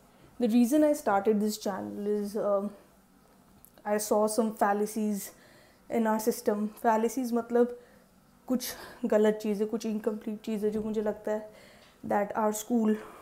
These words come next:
system, our education system doesn't teach us. And, um, frankly, where school is important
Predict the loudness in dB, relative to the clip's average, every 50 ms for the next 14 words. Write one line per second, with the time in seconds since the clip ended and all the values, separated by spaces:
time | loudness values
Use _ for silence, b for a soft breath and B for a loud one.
0 | B B B B _ _ -20 -8 -6 -4 -4 -4 -4 -6 -6 -6 -4 -4 -4 -2
1 | -4 -4 -4 -4 -2 -2 -2 0 0 -2 -2 -2 -4 -8 -12 -12 -10 -10 -10 -8
2 | -6 -6 -6 -6 -8 B B B B B B B B B B -4 -2 0 2 2
3 | 0 0 0 -2 -6 -6 -6 -6 -6 -6 -6 -8 -12 -16 b b b b b b
4 | _ _ _ _ -20 -18 -10 -6 -4 -4 -2 -2 -2 -4 -4 -4 -2 -2 0 -2
5 | -2 -4 B B B B B B B B B _ _ _ _ _ -20 -20 _ -8
6 | -2 0 2 2 2 2 2 2 6 8 8 8 8 6 0 -4 -2 0 0 0
7 | -2 -2 -4 -2 -2 -2 -2 -2 -2 -4 -6 -8 -8